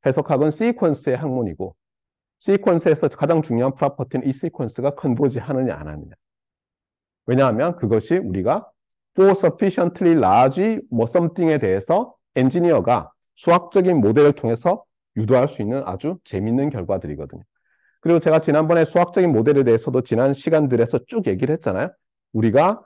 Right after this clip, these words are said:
일렉트리컬 시스템, 우리가 다루고 싶은 시스템이 있는데 우리 엔지니어들은 뭘 하냐면 매스매티컬 모델링을 해요.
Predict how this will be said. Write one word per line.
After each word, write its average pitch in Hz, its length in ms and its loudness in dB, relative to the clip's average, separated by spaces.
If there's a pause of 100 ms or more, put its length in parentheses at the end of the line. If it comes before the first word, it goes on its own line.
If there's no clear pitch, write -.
일렉트리컬 147 560 0
시스템, 104 340 -2
우리가 170 240 4
다루고 127 360 0
싶은 143 240 -4
시스템이 151 400 -2
있는데 95 400 0
우리 113 280 -2
엔지니어들은 151 600 2
뭘 98 180 -2
하냐면 117 460 -4
매스매티컬 165 600 0
모델링을 123 560 2
해요. 135 160 -6